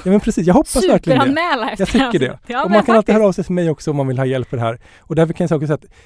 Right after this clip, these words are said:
Speaker 1: kommunen och Livsmedelsverket hör ju också av sig till mig för att få liksom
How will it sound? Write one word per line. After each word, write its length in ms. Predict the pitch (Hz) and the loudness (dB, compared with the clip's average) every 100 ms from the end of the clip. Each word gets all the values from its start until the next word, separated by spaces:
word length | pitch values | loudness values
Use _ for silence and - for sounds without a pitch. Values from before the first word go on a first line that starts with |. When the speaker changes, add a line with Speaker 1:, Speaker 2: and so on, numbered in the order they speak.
| _ | _
Speaker 1:
kommunen 460 | - 151 185 185 170 | -2 2 2 2 -2
och 60 | |
Livsmedelsverket 500 | 160 - 139 160 160 | -4 -8 -8 -6 -6
hör 60 | 151 | -6
ju 40 | |
också 160 | 143 226 | -6 -4
av 60 | 139 | -6
sig 100 | 135 | -6
till 80 | |
mig 180 | 120 135 _ | -10 -12 _
för 100 | 131 | -12
att 80 | |
få 120 | - 127 | -8 -8
liksom 360 | 120 120 113 | -8 -8 -10